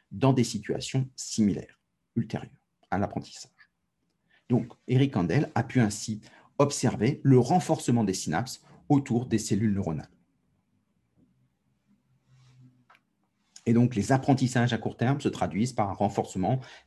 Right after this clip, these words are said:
des réseaux existants, alors que les apprentissages à long terme se traduisent par la création de réseaux, de synapses, euh, et de nouvelles cellules.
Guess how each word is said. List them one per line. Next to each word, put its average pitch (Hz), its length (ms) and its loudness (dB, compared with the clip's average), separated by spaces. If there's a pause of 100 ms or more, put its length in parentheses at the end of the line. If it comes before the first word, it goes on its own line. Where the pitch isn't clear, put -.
des 107 100 4
réseaux 110 520 0 (340)
existants, 120 520 0 (540)
alors 107 240 0
que 120 80 2
les 101 180 2
apprentissages 113 760 -2 (220)
à - 140 2
long - 160 -4
terme 101 320 -4
se 123 80 -2
traduisent - 400 -2
par 92 100 2
la 95 80 0
création 139 580 0
de 107 120 2
réseaux, 92 480 -4 (180)
de - 60 -8
synapses, - 540 -4 (500)
euh, - 60 0 (100)
et 135 80 6
de 117 80 4
nouvelles 98 260 2
cellules. - 320 -10